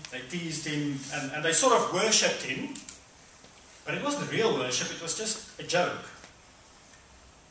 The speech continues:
Their worship was more like in, "Oh, what can I get out of this? Maybe I can get the garment." So they worshipped him from that kind of, uh,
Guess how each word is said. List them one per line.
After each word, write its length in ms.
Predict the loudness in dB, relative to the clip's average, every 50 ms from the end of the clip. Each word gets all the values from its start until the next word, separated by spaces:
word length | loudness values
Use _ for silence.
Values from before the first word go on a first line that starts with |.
| -20 -20 -20 -20 -20 -20 -20 -20 -20 -20 -20 -20 -20 -10 0
Their 240 | 6 6 8 8 10
worship 440 | 10 10 10 10 8 4 4 2 2
was 180 | 0 0 2
more 220 | 2 4 4 8 8
like 240 | 8 8 6 2
in, 180 | -2 -4 -4 0
"Oh, 160 | 0 2 4
what 200 | 6 6 4 4
can 100 | 4 2
I 160 | 2 2 2
get 140 | 2 0 0
out 200 | 0 0 2 2
of 80 | 0 0 -4 -8 -4
this? 500 | 0 0 2 2 0 -2 -6 -10 -14 -18 -20 -20 -20 -20 -20 -20 -20 -20 -20 -16 -6 -2
Maybe 180 | 0 4 6 6
I 120 | 6 6
can 180 | 4 2 2 2
get 160 | 2 2 0
the 80 | 0
garment." 480 | 0 0 2 2 2 2 0 -4 -8 -12 -14 -16 -18 -18 -20 -20 -20 -20 -20 -20 -20 -20 -20 -20 -20 -20 -20 -20 -14 -8
So 140 | -4 -2 0
they 120 | 2 2 4
worshipped 420 | 6 8 8 8 6 4 2 0
him 120 | -2 -2
from 180 | -2 -2 0 2
that 320 | 2 2 2 2 -4 -8 -12 -16 -18 -20 -20 -20 -20 -20 -10 -4
kind 220 | -2 0 0 0 0
of, 200 | -2 -2 -2 -2
uh, 200 | -2 -2 -4